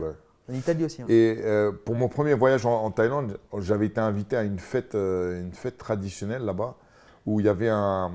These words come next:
Speaker 2: à un moment donné, dans, en plein milieu de la fête, il y avait un, un ring, euh, de fortune.
Speaker 1: Hmm.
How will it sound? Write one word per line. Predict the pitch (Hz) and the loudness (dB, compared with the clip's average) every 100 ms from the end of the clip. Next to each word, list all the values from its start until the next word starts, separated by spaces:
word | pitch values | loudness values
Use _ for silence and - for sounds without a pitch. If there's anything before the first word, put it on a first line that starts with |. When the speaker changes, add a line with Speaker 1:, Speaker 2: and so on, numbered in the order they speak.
| 95 | -8
Speaker 2:
à | |
un | 101 | -4
moment | 107 104 | -2 -2
donné, | 101 113 131 | -2 -2 -2
dans, | 104 98 92 87 87 - - | -2 -2 -2 -4 -8 -16 -14
en | 85 | -10
plein | 98 127 | -2 -2
milieu | 127 | 0
de | 110 | 2
la | 117 | 2
fête, | - 131 | 0 -2
il | 107 | -4
y | |
avait | 95 | -2
un, | 95 90 85 85 | -4 -4 -6 -4
un | 101 | -4
ring, | 101 113 143 95 76 _ _ _ _ _ _ _ _ - | 2 2 2 -2 -10 _ _ _ _ _ _ _ _ -8
euh, | 90 87 87 87 85 85 82 82 | -4 -2 -2 -2 -2 -4 -4 -4
de | 90 | -6
fortune. | - 117 - - 135 104 - _ | -2 -2 -2 -2 -2 -4 -20 _
Speaker 1:
Hmm. | 120 127 | -8 -8